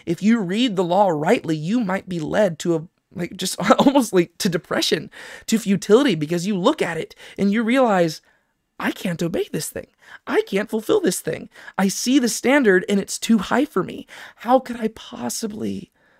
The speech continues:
obey this, how God wants me to obey it? How could I possibly be right before God? I might be able to obey the law in a way that I don't get stoned to death, and I might be able to obey the law in a way that I'm not condemned before men and I'm not put in prison for the rest of my life.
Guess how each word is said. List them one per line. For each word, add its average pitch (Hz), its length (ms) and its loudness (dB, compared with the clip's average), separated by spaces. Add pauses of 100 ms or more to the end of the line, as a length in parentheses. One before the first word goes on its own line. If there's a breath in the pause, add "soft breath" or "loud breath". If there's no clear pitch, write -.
(160)
obey 175 360 -2
this, 160 220 -4
how - 180 -2
God - 320 -2
wants 185 320 -6
me 165 80 -4
to 160 180 -6
obey 175 300 0
it? - 160 -4
How 180 160 -2
could 190 160 -4
I 160 80 0
possibly 175 580 -4
be 160 100 -4
right 180 220 0
before 165 240 -6
God? 180 420 -2 (400 loud breath)
I 180 120 2
might 208 260 4
be 196 120 0
able 185 200 4
to 175 180 -2
obey 170 300 0
the 180 100 -4
law 170 280 2
in 170 120 -4
a 151 80 0
way 170 280 4
that 156 120 -2
I 160 60 -2
don't 170 160 -4
get - 140 -8
stoned 185 420 -4
to 180 80 -6
death, 156 380 -4 (280 loud breath)
and 175 120 0
I 175 40 2
might 185 180 2
be 175 60 -2
able 185 140 0
to 175 160 -4
obey 165 260 -2
the 190 100 -4
law 160 220 -2
in 160 80 -4
a 156 60 -4
way 170 180 2
that 165 120 0
I'm 156 100 -4
not 175 180 -4
condemned 170 460 -4
before 156 300 -2
men 175 320 -2
and 156 60 -2
I'm 156 80 -2
not 170 180 -2
put 170 160 -4
in - 80 -10
prison 233 320 -4
for 165 80 -6
the 151 60 -8
rest 151 200 -8
of - 60 -12
my 156 80 -8
life. - 480 -12